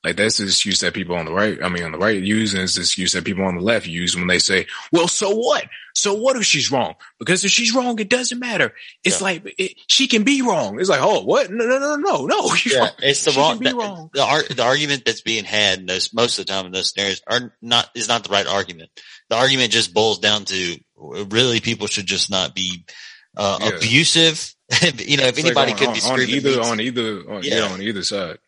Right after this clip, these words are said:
Speaker 2: And
Speaker 1: But it, it's
Speaker 2: definitely, I mean, obviously people shouldn't be raping people, but at all. <laughs> But I'm just saying, yeah, with all that, it just seems like the, the, uh,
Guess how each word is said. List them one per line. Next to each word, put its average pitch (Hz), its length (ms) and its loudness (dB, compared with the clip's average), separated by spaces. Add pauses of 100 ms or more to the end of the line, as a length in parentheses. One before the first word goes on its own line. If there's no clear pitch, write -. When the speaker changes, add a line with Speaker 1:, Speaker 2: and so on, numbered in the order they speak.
(280)
Speaker 2:
And 104 200 -4
Speaker 1:
But 95 100 -2
it, 87 160 -4
it's 110 160 0
Speaker 2:
definitely, 120 480 -4 (340)
I 98 40 -8
mean, 98 180 -4
obviously 85 440 -4
people 80 220 -16
shouldn't 80 280 -8
be 76 100 -20
raping - 340 -20
people, 78 380 -18
but 85 140 -10 (340)
at 87 320 -8
all. 90 320 -6
<laughs> - 20 -20
But 107 140 -2 (240)
I'm 113 120 -8
just - 200 0
saying, 92 400 -6 (1000)
yeah, 90 140 -4 (220)
with 120 160 0
all 127 200 4
that, 92 260 2 (140)
it 104 180 -6
just 98 180 2
seems 90 280 -4
like 85 260 -4 (360)
the, 80 460 -14 (140)
the, 73 160 -10 (120)
uh, - 140 -18